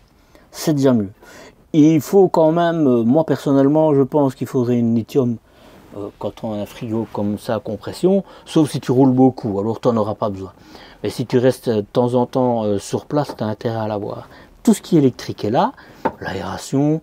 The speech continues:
regarde les charnières, <laughs> et bon, hein. Et là, tu sais l'ouvrir, donc tu vois, c'est bien ce que je te disais, c'est bien une A G M. Et c'est pas une cent ampères, mais une quatre-vingt-douze ampères.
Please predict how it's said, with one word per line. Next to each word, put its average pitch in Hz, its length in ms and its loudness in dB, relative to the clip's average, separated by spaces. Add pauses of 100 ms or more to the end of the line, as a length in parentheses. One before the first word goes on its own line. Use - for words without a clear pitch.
(280)
regarde 104 300 -10
les 101 80 -6
charnières, 123 580 -6 (640)
<laughs> - 720 -18
et 87 160 -14
bon, 107 280 -2
hein. 117 100 -18 (1900)
Et 90 140 -12
là, 113 180 -8 (260)
tu - 80 -12
sais - 180 -10
l'ouvrir, 110 420 -6 (240)
donc 87 160 -16
tu - 100 -14
vois, 117 240 -8 (1200)
c'est - 180 -16
bien 113 160 -2
ce - 80 -10
que 123 80 -2
je - 80 -4
te - 80 -8
disais, 101 320 -4
c'est 123 160 -8
bien 110 160 -4
une 104 100 -4
A 98 60 -4
G 92 140 -10
M. 110 280 -12 (880)
Et 131 80 2
c'est 127 200 -2
pas 135 180 0
une 117 140 2
cent 120 340 -4
ampères, 123 320 -4
mais 107 80 -4
une 101 100 -6
quatre-vingt-douze 107 680 -6
ampères. - 420 -16